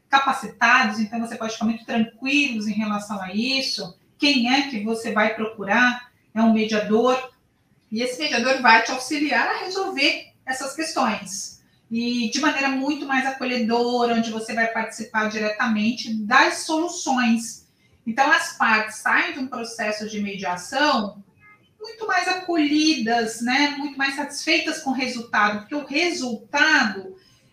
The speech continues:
é, é uma construção, né? Onde você senta com as pessoas, onde vocês elaboram inúmeras possibilidades, onde os interesses de todos ali presentes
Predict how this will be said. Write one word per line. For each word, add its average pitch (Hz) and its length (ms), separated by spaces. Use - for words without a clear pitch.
é, 247 340
é 294 40
uma 320 220
construção, 330 1080
né? 240 400
Onde 233 260
você 226 280
senta 277 360
com 339 80
as 330 160
pessoas, 277 720
onde 226 220
vocês 220 320
elaboram 320 960
inúmeras 294 680
possibilidades, 233 1120
onde 277 380
os 240 280
interesses 302 1040
de 254 220
todos 269 480
ali 240 220
presentes 214 720